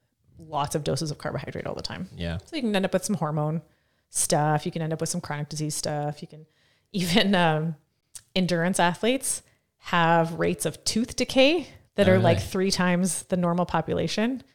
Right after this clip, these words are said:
Speaker 1: The ones that are relying on goos and gels and Gatorade and stuff all the time.
Speaker 2: Right.
Speaker 1: They get gum disease and tooth
Speaker 2: Huh.
Speaker 1: decay and all that kind of stuff. So, like, the theme of today is everything comes at a cost.
Speaker 2: Yeah.
Speaker 1: And you wanna find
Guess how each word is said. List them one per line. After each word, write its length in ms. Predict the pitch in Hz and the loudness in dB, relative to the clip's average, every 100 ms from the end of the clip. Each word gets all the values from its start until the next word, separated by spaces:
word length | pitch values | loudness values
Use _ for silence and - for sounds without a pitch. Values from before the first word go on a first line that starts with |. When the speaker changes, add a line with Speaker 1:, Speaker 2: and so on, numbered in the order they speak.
| _ _ _ | _ _ _
Speaker 1:
The 80 | 175 | -2
ones 180 | 165 160 | 0 0
that 80 | 165 | 0
are 80 | |
relying 340 | 156 160 156 156 | 0 -2 -2 -2
on 80 | 156 | -4
goos 320 | 151 151 156 | -2 -4 -4
and 120 | 151 | -6
gels 260 | 151 165 147 | -4 -4 -4
and 80 | |
Gatorade 320 | 156 156 156 160 | -4 -4 -2 -4
and 120 | 170 | -4
stuff 240 | - 160 | -6 -6
all 80 | 165 | -6
the 80 | 160 | -6
time. 300 | - 165 196 | -6 -4 -4
Speaker 2:
Right. 260 | 82 82 - - | -4 -4 -6 -16
Speaker 1:
They 100 | 160 | -12
get 260 | 151 - | -8 -6
gum 160 | - 151 | -4 -4
disease 440 | 156 151 160 160 | -4 -4 -6 -8
and 140 | 165 156 _ | -12 -20 _
tooth 160 | - - | -14 -8
Speaker 2:
Huh. 100 | 123 | -6
Speaker 1:
decay 240 | 123 147 | -4 -6
and 180 | 156 170 _ _ _ _ _ | -8 -10 _ _ _ _ _
all 60 | - | -20
that 100 | - | -14
kind 120 | - | -10
of 60 | 170 | -10
stuff. 200 | - - | -10 -4
So, 260 | 311 277 247 - - | -2 -4 -10 -18 -12
like, 280 | 151 151 - _ _ _ | -10 -10 -14 _ _ _
the 60 | 165 | -6
theme 200 | - 233 | 0 2
of 80 | 254 | 2
today 200 | 220 208 | 4 6
is 100 | 175 | 6
everything 300 | 175 - 208 | 4 2 2
comes 180 | 202 185 | 2 2
at 60 | |
a 40 | 180 | 0
cost. 460 | - - - - | -2 -4 -4 0
Speaker 2:
Yeah. 180 | 92 82 - _ _ _ _ _ _ _ - | 0 0 -4 _ _ _ _ _ _ _ -4
Speaker 1:
And 120 | 190 | 0
you 100 | 175 | 2
wanna 160 | 165 185 | 2 0
find 420 | - 170 180 269 | 0 0 2 0